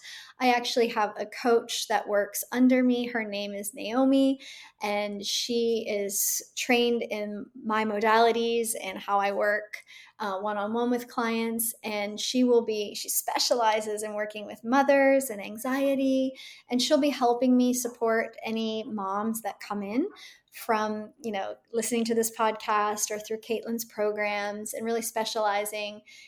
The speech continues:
in them having, you know, peaceful journeys of motherhood. And also, if you're interested in doing the deeper work, you know, we can customize something that, that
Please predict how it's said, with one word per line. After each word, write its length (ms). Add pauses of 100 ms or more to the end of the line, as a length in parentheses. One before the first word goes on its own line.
(120)
in 200
them 240
having, 760 (120)
you 80
know, 240
peaceful 600
journeys 560
of 140
motherhood. 540 (580)
And 160
also, 480
if 240
you're 100
interested 400
in 120
doing 260
the 100 (120)
deeper 440
work, 420
you 140
know, 160
we 220
can 120
customize 520
something 420
that, 200 (160)
that 120